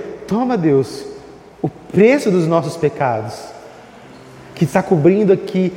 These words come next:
a lei que está contida no Senhor." Essa é a santidade de Deus. Então, aquele sacerdote volta,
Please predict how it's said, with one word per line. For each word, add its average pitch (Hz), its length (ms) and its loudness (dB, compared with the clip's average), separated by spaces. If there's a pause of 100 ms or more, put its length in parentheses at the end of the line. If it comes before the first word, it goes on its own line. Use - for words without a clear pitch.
(160)
a 180 140 4
lei 165 280 6
que 170 100 -4
está 165 180 -6
contida 156 480 -4
no 143 120 -4
Senhor." 123 400 -4 (1080)
Essa 160 220 -2
é - 20 -4
a - 20 -8
santidade 131 640 0
de 104 80 -4
Deus. 110 400 -2 (300)
Então, 220 440 2 (360)
aquele 208 260 -2
sacerdote 185 500 0
volta, 202 640 2